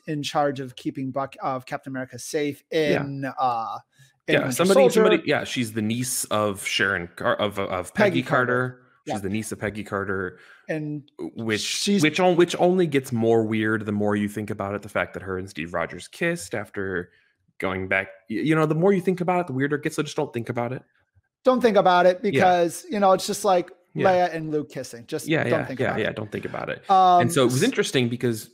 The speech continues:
Speaker 2: for the most part, most of the trailers leading up to this show had portrayed Baron Zemo as potentially one of the main antagonists
Speaker 1: Right. And
Speaker 2: of
Speaker 1: he
Speaker 2: this show.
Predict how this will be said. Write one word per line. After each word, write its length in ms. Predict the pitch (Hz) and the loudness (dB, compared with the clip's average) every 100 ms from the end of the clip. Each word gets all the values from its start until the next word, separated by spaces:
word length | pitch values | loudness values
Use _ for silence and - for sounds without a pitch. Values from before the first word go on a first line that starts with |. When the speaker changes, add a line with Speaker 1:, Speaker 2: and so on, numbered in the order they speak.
| - | -8
Speaker 2:
for 120 | 123 | -4
the 80 | 113 | -2
most 360 | 147 233 - | 0 -2 -4
part, 360 | - 90 90 - | -4 -2 -2 -4
most 340 | 113 156 - | -2 -2 -4
of 140 | 143 123 | -12 -10
the 60 | |
trailers 720 | - - 139 165 92 - - | -12 -2 0 0 -2 -6 -6
leading 240 | 101 85 95 | -6 -4 -2
up 200 | 143 - | -2 -4
to 80 | |
this 160 | 82 73 | -8 -8
show 560 | - 170 151 80 73 - - - - | -4 -2 0 -2 -6 -14 -20 -18 -6
had 360 | 101 98 92 | -4 -4 -6
portrayed 540 | - - 117 107 101 - | -12 -8 -4 -4 -4 -8
Baron 420 | - 104 113 104 92 | -14 -2 0 0 -2
Zemo 480 | 90 139 131 101 | -4 -2 0 0
as 220 | 92 90 - | 0 -2 -10
potentially 640 | - - 131 131 104 90 | -12 -4 -4 -2 -4 -4
one 180 | 98 101 | -2 -4
of 80 | 95 | -2
the 80 | |
main 220 | 92 98 85 | 0 0 -2
antagonists 960 | 82 - 139 - - - - - - | -6 -6 -6 -6 -12 -14 -12 -10 -10
Speaker 1:
Right. 220 | 160 131 113 | -6 -6 -8
And 200 | 147 151 | -10 -4
Speaker 2:
of 100 | 381 | 0
Speaker 1:
he 60 | 415 | 2
Speaker 2:
this 140 | 233 | 2
show. 160 | 151 | 2